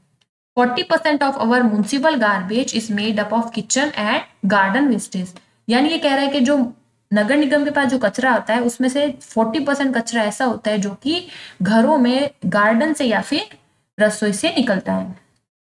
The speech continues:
कुछ और second amazing fact है, recycling an aluminium can save enough energy to run a television set for three hours, यानी ये कह रहा है कि एल्यूमिनियम को recycle करने से इतनी एनर्जी मिल जाती है जो किसी television को तीन घंटे तक चलाने में,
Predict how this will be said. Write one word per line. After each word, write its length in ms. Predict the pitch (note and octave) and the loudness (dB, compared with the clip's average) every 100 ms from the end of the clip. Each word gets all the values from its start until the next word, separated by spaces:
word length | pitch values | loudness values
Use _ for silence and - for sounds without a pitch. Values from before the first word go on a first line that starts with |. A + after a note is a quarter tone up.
| _ _ _ _ _ _ _ - | _ _ _ _ _ _ _ -2
कुछ 300 | C4+ - A3+ | 0 0 0
और 200 | A3+ A3+ | 2 2
second 360 | A3+ A3 D4 | 0 0 0
amazing 360 | D4 A#3+ G#3 G#3 | 2 0 0 -2
fact 320 | G3+ F#3+ - | -2 -4 -2
है, 120 | C4+ | 2
recycling 680 | A#3+ D4+ - G#3+ G3 A3 G#3+ | 2 2 0 -2 -2 -4 -2
an 200 | A3+ A3 | 0 0
aluminium 680 | G3 G#3 D4 A#3+ F#3+ G3+ A#3 | -2 0 2 2 2 2 0
can 340 | A3+ G#3 G#3 G#3 | 0 -2 -2 -4
save 320 | A3+ B3+ B3 | 0 0 0
enough 300 | G#3 C4+ B3 | 0 0 0
energy 420 | G3+ F#3+ F#3 A#3+ | -2 -2 -2 -2
to 120 | A3 | -2
run 240 | G3+ G#3+ G#3+ | -2 -2 -2
a 120 | C#4+ - _ _ _ - | -4 -6 _ _ _ -2
television 540 | G#3 G#3 G3+ G3+ G#3 - | 0 0 -2 -2 -2 -2
set 360 | A3+ C#4+ - | 0 0 -2
for 160 | G#3+ G#3 B3+ | 0 2 0
three 260 | - A#3+ C#4+ | -2 -2 0
hours, 440 | G3+ F#3 F#3 - - _ _ - | -2 -2 -6 -10 -18 _ _ -4
यानी 240 | A3+ C4 E4 | 0 2 0
ये 140 | F4 | -4
कह 220 | - B3 | -2 0
रहा 120 | A3 A3+ | 2 2
है 120 | C4+ | 0
कि 220 | D#4 D4+ | -2 -4
एल्यूमिनियम 560 | G#3 G#3 C#4 D4+ D4+ D4+ | 0 2 2 2 2 0
को 100 | D4 | 2
recycle 520 | A#3 D#4 - G#3+ A3+ | 0 0 0 -2 -2
करने 260 | A3+ G#3+ A3 | -2 -2 -2
से 120 | A3+ | -4
इतनी 260 | B3 - D#4 | -4 -4 0
एनर्जी 340 | C4 A3 G#3 G#3 | 2 2 0 0
मिल 200 | A3+ A#3 | 0 2
जाती 300 | G3+ - G3 | 0 -4 -6
है 200 | G#3 B3 | -2 0
जो 140 | A#3 | 0
किसी 320 | G#3+ G#3 C#4+ D4 | -2 -4 -4 -2
television 560 | A3 G3 G3 F#3+ G3 | -2 -2 -4 -4 -4
को 160 | G3 D#4 | -4 -4
तीन 360 | - E4+ F4+ | -4 -6 0
घंटे 280 | A#3+ G#3+ G3+ | 2 2 0
तक 140 | G3+ - | -4 -4
चलाने 460 | G#3 F#3+ F#3 F#3+ | -4 -2 0 0
में, 260 | F#3+ C4+ | 0 -2